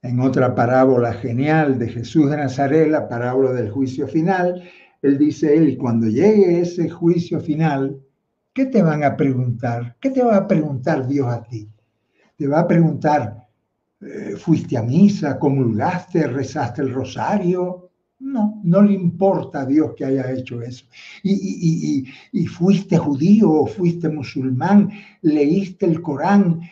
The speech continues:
Eh, ¿rezaste tres veces al día como manda el Corán en dirección a la Meca?". A Dios no le importa eso. "¿Fuiste ateo?".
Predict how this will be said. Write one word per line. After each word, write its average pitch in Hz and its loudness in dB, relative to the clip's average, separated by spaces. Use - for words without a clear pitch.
Eh, 151 -4
¿rezaste 165 -4
tres 170 0
veces 160 0
al 135 -2
día 185 4
como 131 -2
manda 160 2
el 143 -2
Corán 160 -2
en 143 -10
dirección 156 0
a 165 4
la 156 2
Meca?". 175 -2
A 143 -6
Dios 151 2
no 143 -4
le 139 -6
importa 127 -6
eso. 117 -8
"¿Fuiste 208 4
ateo?". 214 0